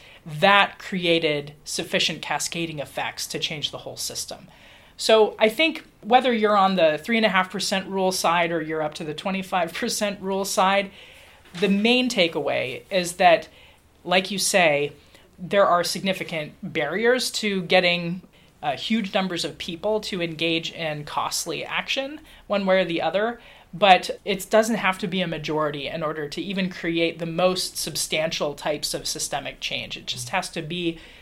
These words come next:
like Margaret Mead said, a small group of committed people. That's the only people who've ever changed the world,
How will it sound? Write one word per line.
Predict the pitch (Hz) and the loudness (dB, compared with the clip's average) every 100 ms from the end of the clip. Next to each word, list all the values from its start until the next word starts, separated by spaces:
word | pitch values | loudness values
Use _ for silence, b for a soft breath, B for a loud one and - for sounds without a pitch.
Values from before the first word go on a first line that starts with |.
| B B - | B B -6
like | 156 - - | -6 -8 -14
Margaret | 156 160 160 160 | -2 -2 0 -2
Mead | 202 202 185 | 2 2 0
said, | - 113 123 - - | -2 -4 -4 -8 -6
a | 156 | -4
small | 147 - - 196 190 | -4 -4 -2 4 4
group | 190 180 156 | 4 -2 -4
of | - 165 | -6 -10
committed | 170 160 151 135 | -4 -4 -4 -6
people. | 175 156 110 | -6 -6 -6
That's | 113 123 - | -8 -10 -12
the | - 160 | -10 -4
only | 170 202 | -2 -4
people | 208 190 180 | -4 -6 -4
who've | 147 165 | -2 0
ever | 170 | 0
changed | 170 - 147 - | -2 -6 -6 -10
the | 151 | -12
world, | - - - | -12 -12 -12